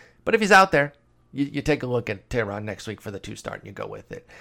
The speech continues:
I, th-, I think he should be on rosters in twelve-team leagues. Ten-team, you're still kinda spot-, spotting and, and streaming him, and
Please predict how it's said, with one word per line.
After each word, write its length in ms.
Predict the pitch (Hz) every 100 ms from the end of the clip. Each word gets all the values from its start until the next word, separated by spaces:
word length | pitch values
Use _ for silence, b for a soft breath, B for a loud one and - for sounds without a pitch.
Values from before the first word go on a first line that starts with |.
| B
I, 120 | -
th-, 140 | 120 -
I 140 | 143
think 140 | 147 143
he 60 |
should 180 | 131 135
be 120 | 131
on 160 | 127 117
rosters 500 | 117 117 - 117 107
in 220 | 117 117
twelve-team 520 | 110 110 - 110 104
leagues. 380 | 104 101 95 - B B B
Ten-team, 520 | 160 160 147 165 151 - b
you're 120 | 120
still 180 | 110 143
kinda 240 | 135 135 117
spot-, 540 | - 139 131 123 -
spotting 500 | - 139 127 127 123
and, 160 | 113 -
and 120 | 117
streaming 340 | - 135 127 123
him, 200 | 127 123
and 180 | 117